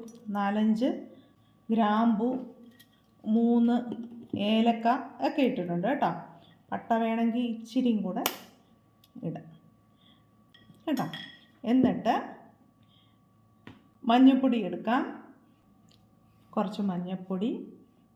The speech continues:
കാശ്മീരി ചില്ലി പൗഡർ ഇടാം. ഒരു അര ടീസ്പൂണേ മഞ്ഞൾപ്പൊടി ഇട്ടിട്ടുള്ളൂ കേട്ടോ. കാശ്മീരി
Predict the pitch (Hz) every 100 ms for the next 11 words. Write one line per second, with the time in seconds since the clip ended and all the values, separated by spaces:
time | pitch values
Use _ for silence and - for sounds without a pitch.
0 | _ _ _ _ _ _ _ - 247 254
1 | 262 294 320 311 - 220 196 196 196 190
2 | 185 185 247 - - - - _ - -
3 | - - - 247 277 311 254 359 370 330
4 | 294 - 311 311 349 262 285 285 277 240
5 | 233 226 208 220 - 214 185 - - -
6 | _ _ _ - 247 240 247 302 311